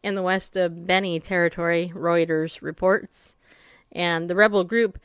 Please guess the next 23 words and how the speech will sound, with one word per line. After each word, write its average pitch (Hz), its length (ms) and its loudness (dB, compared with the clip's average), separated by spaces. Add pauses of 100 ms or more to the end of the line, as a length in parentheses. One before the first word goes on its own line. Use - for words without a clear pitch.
(160)
has 214 240 0
its 196 140 -12
origins 233 460 2
in 214 120 0
Uganda, 208 460 -2
but 185 140 -2
is 180 100 -6
now 196 180 -2
based 185 380 -4
in 165 380 -10
D 196 160 0
R 175 180 2
Congo's 170 600 -4
Beni 170 540 -6
region. 160 540 -6 (300)
Beni 175 260 -4
Governor 175 520 -4 (920)
Donat 170 720 0 (680)
Kibwana 170 720 0 (840)
told 185 280 -2
A 196 180 2
F - 180 -4
P 202 400 0